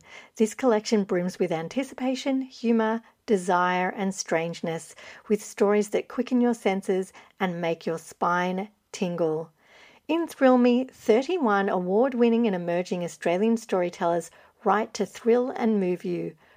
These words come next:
Read on if you dare. Authors include Tomiko Aguilera, Joanna Beresford, Carmel Bird, Ben Brooker, Lauren Butterworth, Elaine Kane, Brid Cummings, Kate Shelley Gilbert,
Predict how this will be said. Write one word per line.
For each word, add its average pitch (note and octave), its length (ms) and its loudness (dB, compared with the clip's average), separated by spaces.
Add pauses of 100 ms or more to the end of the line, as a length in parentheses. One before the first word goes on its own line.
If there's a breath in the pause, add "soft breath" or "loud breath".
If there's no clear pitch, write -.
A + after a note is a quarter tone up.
(180 soft breath)
Read F#3 320 0
on E3+ 380 -4
if - 160 -8
you F#3 140 -4
dare. D#3+ 560 -4 (580 loud breath)
Authors A#3+ 420 2
include G3+ 520 2
Tomiko G#3+ 520 0
Aguilera, F#3+ 540 0 (380 loud breath)
Joanna F3 500 0
Beresford, F3 720 0 (180)
Carmel F#3+ 400 0
Bird, F3 420 0 (320 soft breath)
Ben F#3 300 2
Brooker, F#3 500 0 (360 loud breath)
Lauren F#3+ 320 4
Butterworth, G#3+ 680 2 (100)
Elaine F#3 440 0
Kane, A3 440 0 (280 loud breath)
Brid B3+ 240 2
Cummings, A3 560 0 (340 loud breath)
Kate B3+ 340 0
Shelley A3+ 300 2
Gilbert, F#3 480 0